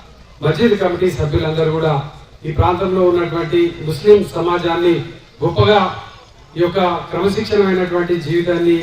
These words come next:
అలవర్చుకునేటువంటి విధంగా చెడు అలవాట్లకు బానిసలు కాకుండా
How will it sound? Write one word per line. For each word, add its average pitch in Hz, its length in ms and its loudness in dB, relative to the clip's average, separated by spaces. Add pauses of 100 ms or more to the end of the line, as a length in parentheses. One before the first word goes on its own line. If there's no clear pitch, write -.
(180)
అలవర్చుకునేటువంటి 151 840 -2
విధంగా 156 480 -2 (420)
చెడు 196 140 4
అలవాట్లకు 202 640 4
బానిసలు 180 520 -2
కాకుండా 165 480 -2